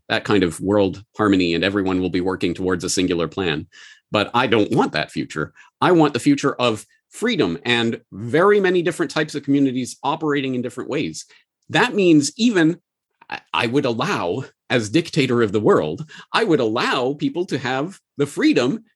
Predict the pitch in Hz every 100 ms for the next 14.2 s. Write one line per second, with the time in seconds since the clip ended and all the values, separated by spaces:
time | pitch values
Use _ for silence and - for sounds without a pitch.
0 | - 156 170 165 170 180 175 196 185 208
1 | 214 226 339 226 170 135 117 95 - 95
2 | 92 80 78 82 71 - - _ - -
3 | 131 120 113 - _ - 240 - - 180
4 | 170 165 143 - _ _ - 185 147 -
5 | 226 160 120 107 110 95 _ 113 147 180
6 | 127 123 160 113 101 90 98 160 202 90
7 | 85 87 90 92 90 85 143 135 85 82
8 | 82 92 147 95 98 73 80 90 - 160
9 | 214 92 87 113 110 82 - 143 165 95
10 | 85 95 90 170 147 110 143 _ _ _
11 | 175 156 156 147 147 147 120 302 247 123
12 | 117 104 - - 135 - 185 175 147 -
13 | 113 165 277 143 214 117 143 147 143 120
14 | - 180